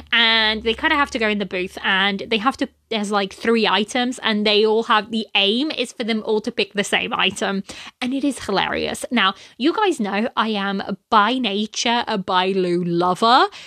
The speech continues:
so, and she does so well in variety because she's hilarious and she gets everybody going, and then she starts laughing and everybody else starts laughing, and it's just kinda, like, contagious.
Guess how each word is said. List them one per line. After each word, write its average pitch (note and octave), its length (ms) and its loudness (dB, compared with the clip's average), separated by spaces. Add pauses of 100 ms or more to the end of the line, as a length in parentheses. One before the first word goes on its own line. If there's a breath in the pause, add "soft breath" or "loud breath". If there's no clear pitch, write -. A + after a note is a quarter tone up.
so, G#3+ 720 4 (840)
and B3 180 -2
she - 160 2
does A3 340 0
so - 340 -6
well F#3+ 160 -4
in F#3+ 140 -4
variety G3+ 540 -2
because - 220 -12
she's - 240 -2
hilarious G#3 720 0
and A3 340 2
she C#4+ 140 -2
gets A3+ 300 -4
everybody A3+ 340 -2
going, G3 380 -2
and G#3+ 120 -2
then G#3 140 0
she A#3 240 0
starts - 380 -2
laughing G3 360 0
and G3 100 -2
everybody G#3 380 0
else G3 200 2
starts - 380 0
laughing, A#3 420 2 (240 loud breath)
and A3+ 100 -4
it's - 100 -4
just C#4 140 -2
kinda, A3+ 220 0
like, G#3+ 160 2
contagious. A#3 760 0